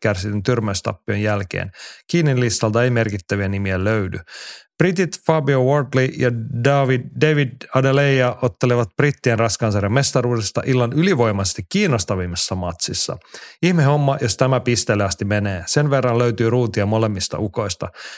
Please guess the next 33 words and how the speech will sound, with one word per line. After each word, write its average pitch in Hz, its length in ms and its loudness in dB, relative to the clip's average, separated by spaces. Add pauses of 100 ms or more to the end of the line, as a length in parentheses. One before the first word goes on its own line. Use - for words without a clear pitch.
(140)
Lisäksi 151 380 2
lupaava 147 400 2
Moses 135 460 2
Itauma 127 520 2
jatkaa 120 400 0
kulkuaan 110 440 0
kohti 110 260 0
raskansarjan 104 640 0
huippua. 104 520 -2
Amatöörinä 120 560 2
vain 131 220 2
kaksikymmentäkaksi 110 720 -2
ottelua, 98 340 -2
joista 95 240 -4
kaikista 104 520 -2
voitto. 98 420 -4 (340)
Ammattilaisena 110 720 0
viisi 113 280 0
voitokasta 101 540 -2
matsia. 98 500 -4
Voittokulku 113 560 -2
jatkunee 104 580 0
lauantaina. 107 600 -2
Eli 117 220 0
esikortin 131 560 -2
voisi 110 200 0
katsoa, 135 440 0
mutta 107 240 -4
tuohon 120 300 0
pääotteluun 101 720 0
ei 101 100 0
kyllä 107 240 0
jaksa 104 320 -2